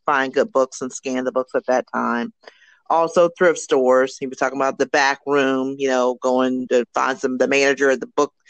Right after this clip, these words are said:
at the thrift store, see if you can go to the back room and scan the books. But you could just go to thrift stores and scan your books.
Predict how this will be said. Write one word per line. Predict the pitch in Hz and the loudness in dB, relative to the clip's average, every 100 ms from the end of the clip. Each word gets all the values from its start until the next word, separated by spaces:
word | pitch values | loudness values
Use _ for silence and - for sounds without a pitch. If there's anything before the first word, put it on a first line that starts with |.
| - - | -8 -4
at | 139 | -4
the | 139 | -4
thrift | - 147 147 | 0 0 0
store, | 147 139 135 | 2 4 4
see | - | 2
if | 143 139 | 0 0
you | 135 | -6
can | 131 | -2
go | 139 135 | 2 2
to | |
the | 131 | 2
back | 135 139 - | 2 0 0
room | 147 135 | 0 0
and | 131 | -2
scan | - 135 127 | -6 -4 -2
the | 127 | -2
books. | 135 - - | -2 -2 -2
But | 160 185 | -2 0
you | |
could | 196 | -2
just | 170 - | -2 0
go | 147 135 | 2 2
to | 135 | 2
thrift | 131 123 | -2 -2
stores | - 127 123 127 | -2 0 0 -4
and | |
scan | 113 120 120 | -8 -6 -4
your | 139 | -2
books. | 113 101 - - | 0 0 -2 -10